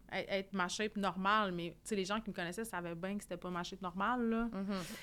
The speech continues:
Speaker 1: Fait que, tu sais, quand, là, elle m'a nommé ça, mais c'est parce que c'est, il y a tellement de spectres dans les troubles alimentaires, il y a tellement, tu sais, c'est pas noir ou blanc, c'est pas tu coches huit cases, donc t'es, euh, t'es anorexique ou que t'es dysmorphique ou, ou te, tu sais,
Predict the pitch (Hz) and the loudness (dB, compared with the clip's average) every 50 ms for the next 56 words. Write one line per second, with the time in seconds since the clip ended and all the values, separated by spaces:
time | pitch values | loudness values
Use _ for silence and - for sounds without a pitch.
0 | - - - - - - - - 220 214 - - 202 - 175 170 - 185 127 170 | -12 -16 -18 -20 -20 -2 2 4 4 4 4 0 -2 -2 0 4 6 6 6 6
1 | 185 151 196 226 214 185 160 165 180 185 185 196 190 190 196 202 196 - 320 349 | 4 4 6 6 6 6 6 4 2 2 4 4 4 4 2 2 2 4 4 6
2 | 320 233 185 185 - - 214 202 - 220 - - 208 - 208 202 196 196 - - | 6 6 4 2 0 0 0 0 0 -2 -4 -4 -4 -2 0 2 2 2 4 4
3 | 294 285 285 311 330 277 202 190 - - - 240 233 247 233 214 190 180 180 180 | 4 4 4 4 4 6 4 4 2 2 2 2 2 2 2 0 0 0 -2 -2
4 | - - 208 190 185 185 190 185 180 175 175 - - 208 214 220 233 226 190 180 | -4 -2 0 0 0 2 0 0 0 0 0 2 4 6 6 6 6 6 2 0
5 | - - 214 220 214 220 226 233 240 254 254 240 - - - - - - - - | 0 2 2 2 4 4 4 6 6 6 4 2 0 -2 -8 -18 -20 -18 -10 -6
6 | - - 220 - 220 - 285 302 285 240 233 233 233 226 220 202 185 220 220 220 | -4 -2 0 0 4 6 6 6 6 6 6 6 6 6 4 4 4 6 8 8
7 | 220 226 226 220 - 214 208 - - 247 247 247 247 247 - - - 220 214 214 | 8 8 6 4 2 0 -2 2 4 6 6 6 6 4 0 0 2 4 4 4
8 | - 196 202 196 - - 220 214 220 220 202 196 190 190 - 202 190 185 185 180 | 4 0 0 0 4 6 8 8 8 6 4 0 -2 -2 0 0 2 4 4 2
9 | 180 180 - - - - - - 226 208 202 202 196 202 - - 233 214 - 226 | 2 0 -6 -16 -20 -20 -2 2 4 6 6 6 4 2 0 -2 -4 -2 -2 -2
10 | 214 185 180 196 196 - - 208 196 190 - - - 226 226 226 226 - 214 208 | -2 -2 -2 -4 -4 -2 0 0 0 0 0 0 2 4 4 4 2 -4 -8 -8
11 | - - 202 202 196 - - 190 185 175 - - - - 220 214 214 - | -6 -4 -4 -4 -4 0 2 2 2 2 0 -2 -2 -2 0 0 -2 -4